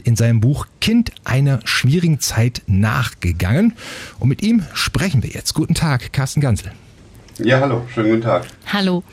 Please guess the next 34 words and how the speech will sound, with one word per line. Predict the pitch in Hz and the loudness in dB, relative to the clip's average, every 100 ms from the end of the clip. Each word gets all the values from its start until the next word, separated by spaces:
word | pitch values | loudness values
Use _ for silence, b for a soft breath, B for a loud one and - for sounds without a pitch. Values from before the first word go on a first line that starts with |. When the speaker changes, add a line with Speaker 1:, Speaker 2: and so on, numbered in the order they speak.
| B B B - | B B B -4
Speaker 1:
Carsten | 123 139 | -2 0
Gansel, | 143 139 | 2 2
Sie | 120 | 2
schreiben, | - 120 151 | 0 0 0
Ottfried | - 147 - 143 - - | 0 -2 -2 -4 -4 -6
Preußler | - 127 156 131 | -2 0 0 2
habe | 117 104 | 2 4
mehrfach | 104 117 156 156 - | 4 2 0 -2 -2
betont, | 104 - - 127 156 - | -2 -2 0 2 2 -2
dass | 110 113 - | -2 0 2
sein | 107 104 - | 2 2 0
Partner | - 123 175 - 160 143 | 0 2 0 0 0 2
beim | 110 110 | 2 2
Schreiben | 110 - 95 123 147 143 B B - | 2 0 0 2 2 0 B B -4
das | 113 110 - - | -2 0 -2 -6
Kind | - 208 262 240 90 | 0 2 2 0 0
war, | 113 139 156 - B B B B | 2 2 0 -2 B B B B
das | 127 139 - | -2 -2 0
ich | 117 | -2
selber | - 143 196 190 175 - | 0 0 2 0 -2 -2
einmal | 120 143 147 139 | 0 2 2 2
gewesen | 110 113 87 113 113 92 | 2 2 2 2 2 0
bin. | - 73 101 - | -2 -4 -6 -2
Äh, | 110 107 | -2 0
ähnliche | 131 175 190 107 | 0 2 2 0
Formulierungen | - 104 104 107 123 135 | 0 2 2 2 2 2
dürften | 101 135 - 127 | 2 0 0 0
sich | 113 - | 0 0
bei | 120 113 | 0 0
vielen | - - - 240 120 95 | -2 -4 2 2 2 0
Kinderbuchautorinnen | - 104 95 98 101 101 98 117 113 113 | 0 2 2 2 0 -2 0 0 2 2
und | 120 - | 0 -4
Autoren | 104 120 117 98 | -2 0 2 0
finden. | - 135 - 180 | 0 0 2 0